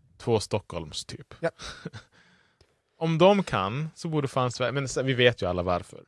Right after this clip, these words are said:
Speaker 1: För att de har jätte, jätte,
Speaker 2: De har
Speaker 1: jättemycket
Speaker 2: mycket,
Speaker 1: pengar.
Speaker 2: mycket mer pengar än <laughs>
Speaker 1: Ja.
Speaker 2: vad alla andra i världen har, höll jag på att säga. Jo. Nej, men det, det, det är ingen, ingen, ingen hem-, det är som sagt en illa bevald
Speaker 1: Alltså,
Speaker 2: hemlighet att det här är
Speaker 1: jag,
Speaker 2: köpt.
Speaker 1: jag tycker inte det är något fel med filosofin att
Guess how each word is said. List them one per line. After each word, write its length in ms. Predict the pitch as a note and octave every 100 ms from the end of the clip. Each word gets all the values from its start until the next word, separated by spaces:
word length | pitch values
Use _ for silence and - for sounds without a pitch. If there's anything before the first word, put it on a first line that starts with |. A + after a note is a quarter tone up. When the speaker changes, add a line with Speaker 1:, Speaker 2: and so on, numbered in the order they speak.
| _
Speaker 1:
För 60 | A2
att 60 | -
de 120 | F#2+
har 220 | F#2+ F2+
jätte, 440 | D2+ A2 A2 -
jätte, 200 | G#2 A2+
Speaker 2:
De 160 | - -
har 80 | A2
Speaker 1:
jättemycket 140 | B2+
Speaker 2:
mycket, 180 | D3 D3+
Speaker 1:
pengar. 100 | D3+
Speaker 2:
mycket 200 | C#3 C3+
mer 100 | B2+
pengar 280 | C3 A#2+ A2
än 680 | G#2+ B2 - - C#3 - C3+
<laughs> 80 | -
Speaker 1:
Ja. 60 |
Speaker 2:
vad 100 | B2+ B2+
alla 140 | B2
andra 280 | B2 A#2 A2+
i 20 |
världen 260 | A#2 A2 G2+
har, 160 | G2+
höll 80 | G2
jag 80 | G2
på 60 |
att 60 | G2
säga. 240 | G2+ G2+ - - - - - _ _
Jo. 300 | A#2+ C3 C3 - _ _ _ _ _ _ - -
Nej, 140 | F2+
men 100 | A#2
det, 180 | D3 - - - _
det, 100 | C#3 E3 F3 D#3+ E3
det 60 | F#3
är 20 | A3+
ingen, 280 | A3+ G#3 -
ingen, 320 | F#3+ F3 F#3+
ingen 200 | G3 G3
hem-, 360 | G#3+ C#3 A#2 -
det 60 | D#3
är 60 | F3+
som 120 | -
sagt 180 | D3 D3
en 380 | D3+ D#2 D3 - -
illa 260 | G3+ F3
bevald 360 | G3 D3+ C3+ B2
Speaker 1:
Alltså, 160 | B2+ E3
Speaker 2:
hemlighet 180 | B2+ G#2+
att 60 |
det 60 | -
här 60 | G2+
är 40 |
Speaker 1:
jag, 60 | G#2+
Speaker 2:
köpt. 180 | E3
Speaker 1:
jag 100 | E3
tycker 200 | A3 G3+
inte 120 | F3+ C3
det 60 |
är 40 | A2+
något 120 | G#2
fel 240 | A#2+ A2
med 120 | G#2
filosofin 640 | - G#2+ G2+ G2+ - A#2+ G2+
att 160 | F#2+